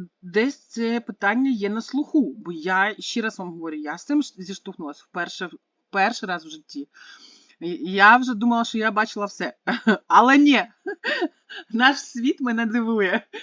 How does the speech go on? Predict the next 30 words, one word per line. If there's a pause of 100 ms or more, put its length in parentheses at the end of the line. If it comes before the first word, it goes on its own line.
(360)
<laughs>
На-,
наше
законодавство
все
ж
таки
мене
ще
дивує. (600)
Значить, (180)
е,
ні,
я
розумію,
що
у
кожного,
м, (120)
своє, (120)
в
кожній
роботі
своє
направлення,
і,
звичайно,
все
знати
неможливо.